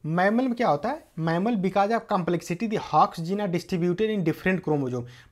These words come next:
मैमल के केस में देखिए कॉम्प्लेक्सिटी ज़्यादा होती है, इसलिए इसमें जो हॉक्स क्रोमोसोम होता है, हॉक्स जीन जो होता है वो कुछ डिफरेंट क्रोमोसोम पर पाया जाता है, जैसे टू वाई, सिक्स वाई, इलेवन और फिफ्टीन।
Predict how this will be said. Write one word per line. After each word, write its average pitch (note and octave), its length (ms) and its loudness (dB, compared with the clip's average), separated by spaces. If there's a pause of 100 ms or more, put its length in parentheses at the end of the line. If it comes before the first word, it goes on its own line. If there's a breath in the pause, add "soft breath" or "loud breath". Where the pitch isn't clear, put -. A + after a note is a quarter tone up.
मैमल F#3 420 2
के A#3+ 120 0
केस A3+ 300 0
में A3+ 100 2
देखिए G3+ 300 -2
कॉम्प्लेक्सिटी F3+ 680 -4
ज़्यादा G3 260 2
होती F#3 260 2
है, A3+ 60 0
इसलिए G#3 300 0
इसमें G#3 240 -2
जो G3 140 0
हॉक्स D#3+ 400 -2
क्रोमोसोम F3+ 500 0
होता B2 200 -6
है, B2 80 -14
हॉक्स D#3 240 0
जीन F#3+ 240 0
जो E3+ 120 2
होता B2 220 -2
है G3 160 -2 (380 loud breath)
वो F#3 80 0
कुछ G3+ 180 2
डिफरेंट F#3 440 2
क्रोमोसोम E3 440 2
पर D3 80 -6
पाया A#3 160 -4
जाता B2+ 200 -4
है, D3 80 2
जैसे F#3 160 -4 (200)
टू G#3 80 0 (120)
वाई, D3+ 260 6
सिक्स - 380 -8
वाई, D#3 220 0
इलेवन D#3 360 0
और - 340 -6
फिफ्टीन। D3 420 -2